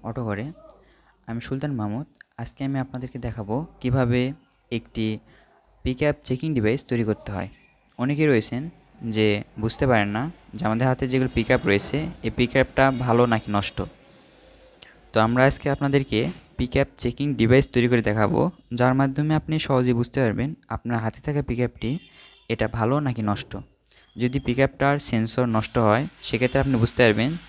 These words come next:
পিকআপের সেন্সর নষ্ট কি না। যদি পিকআপের,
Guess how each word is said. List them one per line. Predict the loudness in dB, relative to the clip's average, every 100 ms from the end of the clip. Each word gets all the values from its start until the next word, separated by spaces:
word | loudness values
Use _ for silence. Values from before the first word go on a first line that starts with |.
| -20 -8
পিকআপের | 0 2 4 4
সেন্সর | 4 6 6 6 2 2
নষ্ট | 2 2
কি | 0 2
না। | 2 -2 -6 -4
যদি | 0 0
পিকআপের, | 2 2 4 2 4 2